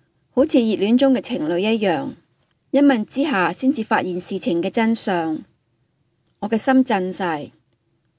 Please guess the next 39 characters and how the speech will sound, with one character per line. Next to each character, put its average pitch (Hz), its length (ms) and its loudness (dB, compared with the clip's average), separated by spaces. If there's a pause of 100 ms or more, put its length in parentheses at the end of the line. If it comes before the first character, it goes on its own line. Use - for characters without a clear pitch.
(160)
害 208 260 0
怕、 208 460 -2
撕 - 220 -4 (160)
裂、 202 220 0 (280)
絕 202 240 -2
望， 185 360 0 (540)
好 262 140 0
想 254 260 2
了 220 160 2
結 220 160 -2
生 247 300 0
命。 180 340 -2 (640)
但 226 160 2
係 226 140 2
我 226 100 2
唔 202 160 2
可 202 120 0
以 247 100 4
丟 262 220 2
低 254 180 4
四 208 240 -2
個 196 100 -2
月 185 140 -4
大 175 200 -2
嘅 180 160 -4
孩 175 280 -4
子， 185 460 -2 (600)
同 208 140 -6
嗰 214 160 2
個 240 120 4
傷 269 280 2
心 262 240 2
到 220 140 0
不 240 140 -4
得 247 140 0
了 202 180 0
嘅 190 100 -2
母 185 220 -4
親。 220 440 -4